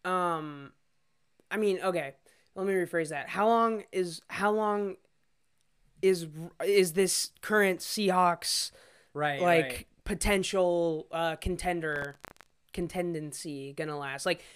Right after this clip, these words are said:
Speaker 1: how long is
Speaker 2: Yeah.
Speaker 1: Pete gonna stay here? How long is Russ gonna be elite? How long is the roster gonna look at least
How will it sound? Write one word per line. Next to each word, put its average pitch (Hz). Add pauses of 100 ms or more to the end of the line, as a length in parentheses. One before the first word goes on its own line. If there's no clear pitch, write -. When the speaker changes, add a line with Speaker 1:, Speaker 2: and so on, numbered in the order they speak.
(100)
Speaker 1:
how 208
long 208
is 190
Speaker 2:
Yeah. -
Speaker 1:
Pete 220
gonna 208
stay 208
here? 190
How 175
long 170
is 156
Russ 185
gonna 185
be 170
elite? 165 (160)
How 180
long 175
is 156
the 160
roster 160
gonna 151
look 147 (360)
at 175
least 180